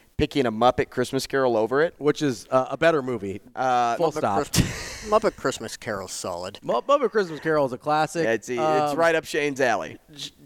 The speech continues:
Speaker 2: Chevy Chase just isn't funny to me at all.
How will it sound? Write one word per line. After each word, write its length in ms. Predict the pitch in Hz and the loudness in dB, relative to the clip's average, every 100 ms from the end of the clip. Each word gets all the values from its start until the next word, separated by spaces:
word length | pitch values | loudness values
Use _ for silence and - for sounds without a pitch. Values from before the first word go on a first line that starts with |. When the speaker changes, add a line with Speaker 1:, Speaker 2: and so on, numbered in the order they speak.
| _ _ | _ _
Speaker 2:
Chevy 260 | - 226 240 | 0 0 0
Chase 320 | - 170 165 | 0 2 2
just 280 | - 131 - | -2 -8 0
isn't 280 | 139 127 117 | 0 0 0
funny 320 | 135 139 139 | 2 2 0
to 120 | - | -2
me 280 | 143 143 139 | -2 0 0
at 160 | 117 120 | 0 0
all. 440 | 131 135 135 120 | 2 2 2 -2